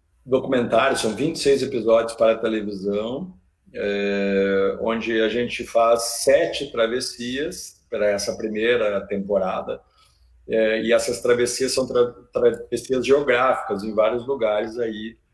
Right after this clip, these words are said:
do mundo, né? E são elas:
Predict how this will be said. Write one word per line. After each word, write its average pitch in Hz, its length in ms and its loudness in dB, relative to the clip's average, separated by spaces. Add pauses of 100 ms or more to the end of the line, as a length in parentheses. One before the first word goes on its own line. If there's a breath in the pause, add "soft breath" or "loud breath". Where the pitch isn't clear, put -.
(640)
do 131 200 -4
mundo, 104 400 -2
né? 107 340 0 (220)
E 104 280 -4
são 120 260 -2
elas: 98 540 0